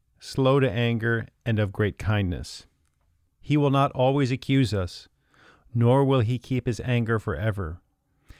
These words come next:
He has not dealt with us according to our sins, nor rewarded us according to our wickedness.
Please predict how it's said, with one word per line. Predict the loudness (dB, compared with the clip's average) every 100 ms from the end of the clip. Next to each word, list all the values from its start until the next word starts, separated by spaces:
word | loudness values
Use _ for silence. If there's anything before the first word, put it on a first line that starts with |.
| _
He | -2 2
has | 2 2
not | 0 -2 0
dealt | 2 2 0
with | -6
us | -2 -2 -2
according | -8 0 2 4 2
to | 0 0
our | 0 0
sins, | -4 -4 -4 -4 -8 -14 _ _ _ -2
nor | 2 4
rewarded | 4 2 2 2 2 2 2 0
us | -2 -4 -8
according | -10 -4 0 0 0
to | -2 -2
our | 0
wickedness. | 0 -2 -4 -8 -8 -14 -18